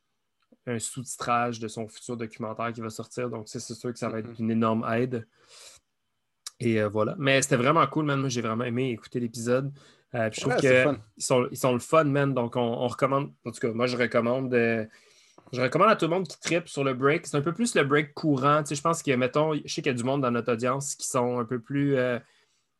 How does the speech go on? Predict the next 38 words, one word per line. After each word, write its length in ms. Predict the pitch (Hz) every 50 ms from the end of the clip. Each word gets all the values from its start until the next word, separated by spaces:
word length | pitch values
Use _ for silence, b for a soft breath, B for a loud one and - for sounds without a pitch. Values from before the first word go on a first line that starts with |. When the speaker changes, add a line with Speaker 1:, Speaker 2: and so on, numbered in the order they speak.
| -
Speaker 1:
un 80 | - 123
peu 80 | - 139
plus 260 | - 143 147 143 - -
âgés, 680 | 143 131 127 127 123 113 117 143 147 156 156 156 151 139
euh, 560 | 131 127 123 123 123 120 120 117 117 120 - 131
en 140 | 127 120 120
termes 280 | - - 131 135 135
de, 280 | 123 127 120 120 117 117
de, 240 | 113 113 110 110 110
de, 180 | 107 113 110 110
de, 120 | 113 113
de 140 | 110 113 113
break. 360 | 107 113 135 139 151 156 - -
Donc, 180 | 120 117 -
ça, 220 | - - 127 123 _ _ _
tu 100 | - 160
sais, 120 | 151 - - _ _ _ -
notre 320 | 139 135 135 139 143 143 -
podcast 460 | 143 127 123 - 160 165 160 - -
les 80 | 143
rejoint 320 | 123 127 120 123 139 143 147
parce 220 | 143 127 117 - -
qu'on 240 | 127 117 117 117
va, 240 | 113 120 127 127 - -
on 120 | 127 123
va 120 | 117 123 117
parler 280 | - 127 117 120 131
des 120 | 127 123 117
fois 140 | - 139 131
avec 180 | 123 123 113
des 140 | 117 117 110
gens 140 | 113 123 120
de 60 | 120
leur 140 | 120 113 117
génération 480 | 110 113 117 113 113 107 104 - 139
puis 100 | 120 _
tout 100 | - -
ça. 200 | - 160 175 214